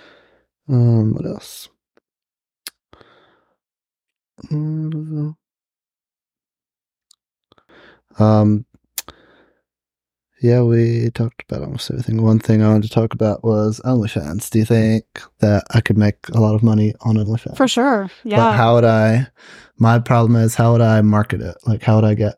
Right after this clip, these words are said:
Speaker 1: followers?
Speaker 2: Um, definitely, like,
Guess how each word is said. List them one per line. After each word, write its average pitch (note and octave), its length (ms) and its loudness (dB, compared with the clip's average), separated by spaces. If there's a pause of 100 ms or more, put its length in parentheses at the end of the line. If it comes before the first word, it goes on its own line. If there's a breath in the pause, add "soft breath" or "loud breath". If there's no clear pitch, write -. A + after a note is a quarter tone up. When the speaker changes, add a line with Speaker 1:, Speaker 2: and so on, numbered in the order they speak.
(140)
Speaker 1:
followers? F2+ 760 -10 (760 loud breath)
Speaker 2:
Um, B3 680 0 (1300)
definitely, C#4 760 -2
like, A3+ 420 -2